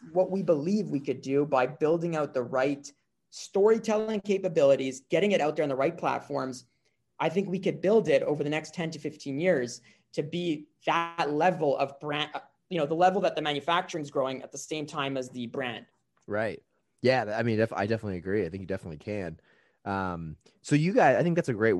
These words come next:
Speaker 2: great, like, leeway into another, another point is that you, I think chocolate in general,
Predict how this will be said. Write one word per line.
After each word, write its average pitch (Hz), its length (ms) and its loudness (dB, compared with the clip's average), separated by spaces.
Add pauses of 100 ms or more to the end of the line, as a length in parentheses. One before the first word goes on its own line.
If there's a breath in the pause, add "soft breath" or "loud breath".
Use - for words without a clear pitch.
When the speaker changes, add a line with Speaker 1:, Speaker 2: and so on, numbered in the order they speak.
(180)
Speaker 2:
great, 113 300 4
like, 85 200 0
leeway 98 440 2
into 82 220 0
another, 82 520 0 (120)
another 92 320 -2
point 78 440 -6
is 87 160 -4
that 85 360 -2 (180)
you, 147 240 0 (120)
I 107 100 -4
think 170 220 0
chocolate 151 680 0 (100)
in 104 160 -2
general, 82 720 -4